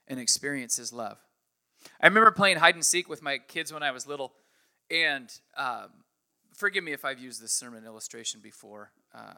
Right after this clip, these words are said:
I don't recall it, but if I have, forgive me. I had a friend who was a pastor. He was so disciplined. All, he told a lot of personal stories, and he wrote down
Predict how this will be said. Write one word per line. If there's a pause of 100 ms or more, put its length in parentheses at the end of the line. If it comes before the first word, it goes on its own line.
(140)
I
don't
recall
it, (100)
but (320)
if
I
have, (160)
forgive
me. (500)
I
had
a
friend
who
was
a
pastor.
He
was
so
disciplined.
All,
he
told
a
lot
of
personal
stories, (400)
and
he
wrote
down